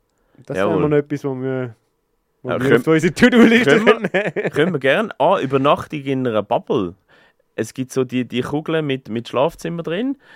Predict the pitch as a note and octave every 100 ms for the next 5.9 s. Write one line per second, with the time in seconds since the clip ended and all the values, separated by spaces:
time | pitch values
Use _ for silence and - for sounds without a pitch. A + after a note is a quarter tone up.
0 | _ _ B2+ C3 B2+ C3+ F3 D#3 D3 C3+
1 | B2+ B2+ D3 E3+ C#3 B2 A2+ G2+ G#2 C#3
2 | G3+ - A#3 - A#2+ C3 A#2+ B2+ - B2
3 | A#2 A2 - G#2 - - B2 F#3+ B3+ B3+
4 | G1+ G2+ G#2 - - G#2 F#2 G2 E3+ B3+
5 | - - - - - A#2 F#2+ B2+